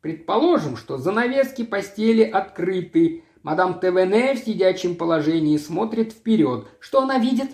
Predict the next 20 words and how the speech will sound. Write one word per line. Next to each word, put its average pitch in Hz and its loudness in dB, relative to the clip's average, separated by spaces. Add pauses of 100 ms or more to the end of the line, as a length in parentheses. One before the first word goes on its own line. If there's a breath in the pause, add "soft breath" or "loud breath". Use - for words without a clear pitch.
(500)
«Решётку!» 175 0 (260)
воскликнул 175 -4
я. 170 -4 (100)
«Каминную 185 4
решётку. 185 -6 (100)
Так, 123 -2 (280 soft breath)
мы 190 0
уже 247 2
знаем, 226 2
что 151 -2
в - -10
комнате 254 -2
было 180 4
жарко. 127 -6 (300 loud breath)
А 170 0
что 330 0
было 254 0
за 170 4
решёткой 220 0
камина?» 156 -6